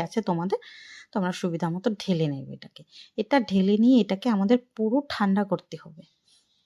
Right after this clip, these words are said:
এটা কিন্তু গরম গরম পেস্ট করা যাবে না বন্ধুরা, তাহলে কিন্তু রিস্ক হয়ে যাবে। যেহেতু এটা আমরা কারেন্টের জিনিসে করব মিক্সিতে, তার জন্য এটাকে পুরোপুরি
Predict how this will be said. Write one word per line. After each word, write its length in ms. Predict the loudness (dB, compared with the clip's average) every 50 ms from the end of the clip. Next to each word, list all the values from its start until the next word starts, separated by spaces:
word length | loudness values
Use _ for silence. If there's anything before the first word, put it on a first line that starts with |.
| _ _ _ _ _ _ _ _ _ 0
এটা 200 | 0 0 0 -2
কিন্তু 260 | 0 2 2 4 4 4 4 4
গরম 200 | 2 2 2 0 0 2
গরম 220 | 2 2 2 0 0 -4 _ _ _ _ _ _ _ 4
পেস্ট 240 | 4 4 4 2 -2
করা 200 | -2 2 2 2
যাবে 320 | 2 0 -2 -4 -4 -6 -4
না 100 | -4 -4 -4
বন্ধুরা, 380 | -2 -2 -2 -2 0 0 0 0
তাহলে 340 | 0 -4 -6 -6 -4 -4 -4
কিন্তু 260 | -4 -4 -6 -4 -4 -2 0 0
রিস্ক 180 | 0 0 -2 -8 -10 -8
হয়ে 120 | -10 -10
যাবে। 260 | -10 -14 -16 -18 -20 -20 _ _ _ _ _ _ _ _ _ _ _ _ _ _ _ 0
যেহেতু 420 | 0 2 2 2 0 0 0 2 0
এটা 120 | 2 2 2
আমরা 200 | 2 2 0 0 -2
কারেন্টের 460 | -2 -2 0 2 2 2 2 2 2 2
জিনিসে 360 | 2 2 2 2 2 0 -2 -4 -4 _
করব 220 | -6 -4 -4 -2 -2 -2 0
মিক্সিতে, 540 | 0 -2 -4 -6 -8 -8 -8 -8 -6 -6 -8 -8 -10
তার 140 | -14 -18 -16 -16
জন্য 120 | -14 -14 -14
এটাকে 220 | -12 -14 -16 -16 -16
পুরোপুরি 440 | _ -8 -6 -6 -6 -4 -6 -8